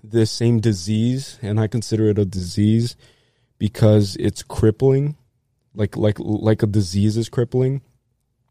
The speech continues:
I don't know if you have imposter syndrome, but I have a severe case of imposter syndrome.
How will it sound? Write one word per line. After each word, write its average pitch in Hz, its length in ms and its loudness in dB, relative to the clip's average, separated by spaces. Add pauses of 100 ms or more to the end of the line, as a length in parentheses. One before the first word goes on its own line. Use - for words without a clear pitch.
(1080)
I 127 80 4
don't 139 120 8
know 135 100 8
if - 180 0
you 123 100 6
have 110 380 4
imposter 101 540 -2
syndrome, 135 520 -2 (600)
but 110 180 -2
I 117 260 4
have 113 360 2
a 107 60 -2
severe 104 520 -2
case 95 340 -8
of 80 60 -14
imposter 87 460 -10
syndrome. - 480 -12